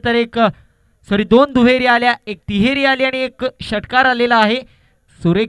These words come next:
ही आपल्याला पाहायला मिळते, ती म्हणजे गणेशच्या माध्यमातून गोलंदाज पुन्हा एकदा सज्ज गोलंदाजी मार्कवरती. यावेळेस पुन्हा एकदा lofted it मारायचा प्रयत्न, Miss time फटका, क्षेत्ररक्षक येतोय खाली, परंतु त्यांच्या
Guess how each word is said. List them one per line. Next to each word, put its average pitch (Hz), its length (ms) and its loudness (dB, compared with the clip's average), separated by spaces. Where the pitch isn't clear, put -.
ही 226 160 -4
आपल्याला 240 360 0
पाहायला 226 240 2
मिळते, 226 200 -4
ती 220 120 -6
म्हणजे 202 200 -8
गणेशच्या 233 420 -6
माध्यमातून 247 440 -6
गोलंदाज 277 420 2
पुन्हा 202 300 -4
एकदा 269 200 -2
सज्ज 269 240 -4
गोलंदाजी 180 440 -6
मार्कवरती. 220 600 -2
यावेळेस 247 360 -2
पुन्हा 262 260 -4
एकदा 262 180 -2
lofted 262 380 0
it 262 120 -6
मारायचा 254 320 0
प्रयत्न, 254 260 -6
Miss 254 200 -6
time 277 180 -2
फटका, 269 400 -2
क्षेत्ररक्षक 269 580 -4
येतोय 269 260 -2
खाली, 254 400 -2
परंतु 185 480 -8
त्यांच्या 254 480 0